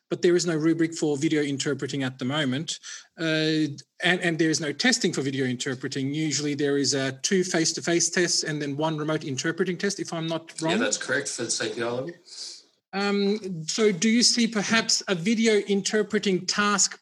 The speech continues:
Speaker 1: put into these testing, uh, in the future? Because, you know, through telehealth and through, um, remote interpreting,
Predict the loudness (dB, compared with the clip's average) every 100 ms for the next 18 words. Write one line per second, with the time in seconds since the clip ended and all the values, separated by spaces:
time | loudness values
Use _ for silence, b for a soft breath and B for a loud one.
0 | _ -2 -2 0 0 2 2 2 4 2
1 | 0 0 0 2 2 2 0 -2 -4 -2
2 | 0 0 -2 0 2 2 0 0 2 4
3 | 2 -2 B B B -2 0 0 -2 -4
4 | 0 0 0 0 2 2 2 2 0 -2
5 | -2 -2 -2 0 2 2 2 0 0 0
6 | -2 0 0 0 -2 -4 -2 -2 -2 -2
7 | 0 -2 -2